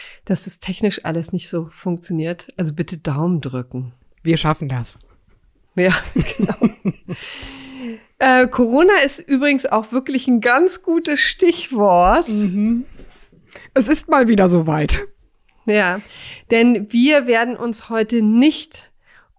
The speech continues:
Speaker 1: äh, um den Krieg in der Ukraine kümmern, was mir natürlich ehrlich gesagt auch so ein bisschen im Herz blutet, weil es natürlich etwas ist, ein Thema ist, das uns die ganze Zeit wahnsinnig umtreibt und wo ich auch sicher bin,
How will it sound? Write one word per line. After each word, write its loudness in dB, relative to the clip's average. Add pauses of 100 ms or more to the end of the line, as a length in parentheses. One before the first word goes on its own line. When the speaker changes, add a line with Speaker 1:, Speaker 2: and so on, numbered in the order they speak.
Speaker 1:
äh, 0
um 2
den 0
Krieg -4
in 0
der 0
Ukraine -2
kümmern, -4
was -6
mir -2
natürlich -8
ehrlich -8
gesagt -8
auch -10
so -6
ein -2
bisschen -2
im -6 (400)
Herz -4
blutet, -2
weil 0
es -8
natürlich -8
etwas -8
ist, -10
ein -4
Thema -4
ist, -12
das -6
uns -6 (280)
die -4
ganze 0
Zeit -8
wahnsinnig 0
umtreibt -6
und -6
wo -4
ich -10
auch -6
sicher -4
bin, -2